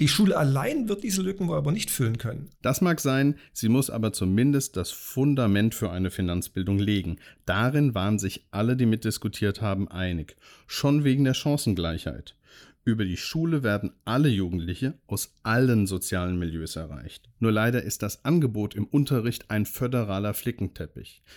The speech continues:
Speaker 2: In unserer Diskussion kamen dazu interessante Fakten auf den Tisch.
Speaker 1: Ich wette, ihr habt auch darüber gesprochen, dass es eigentlich im Unterricht ein eigenständiges Fach Finanzbildung geben sollte.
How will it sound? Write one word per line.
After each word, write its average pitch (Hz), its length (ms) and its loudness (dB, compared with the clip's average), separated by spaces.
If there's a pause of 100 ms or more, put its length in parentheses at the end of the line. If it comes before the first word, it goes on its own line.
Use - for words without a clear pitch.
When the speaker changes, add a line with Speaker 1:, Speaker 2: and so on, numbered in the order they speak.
(140)
Speaker 2:
In 101 100 0
unserer 107 320 2
Diskussion 127 640 -2
kamen 98 220 -2
dazu 98 260 -2
interessante 113 540 -4
Fakten 104 500 -4 (220)
auf 92 180 -6
den - 200 -2
Tisch. - 280 -14 (240)
Speaker 1:
Ich 165 300 0
wette, 220 220 0
ihr 170 260 2
habt - 200 -2
auch 135 140 -2
darüber 139 400 -2
gesprochen, 165 640 -4 (260)
dass 139 160 2
es 160 220 0
eigentlich 214 420 0
im 185 80 -2
Unterricht 190 560 -2
ein 156 240 0
eigenständiges 165 760 -2
Fach - 280 -6
Finanzbildung 131 800 0
geben 127 280 -4
sollte. 127 400 -6